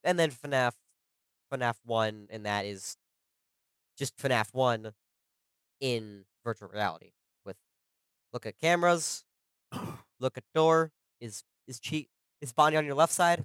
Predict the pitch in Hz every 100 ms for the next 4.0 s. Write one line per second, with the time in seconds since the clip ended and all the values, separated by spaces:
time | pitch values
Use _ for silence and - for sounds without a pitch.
0 | - 151 127 120 101 87 101 - 139 160
1 | 165 175 - 175 - 143 131 123 104 -
2 | - - - _ _ - 269 170 101 101
3 | 139 156 180 156 143 135 131 131 117 107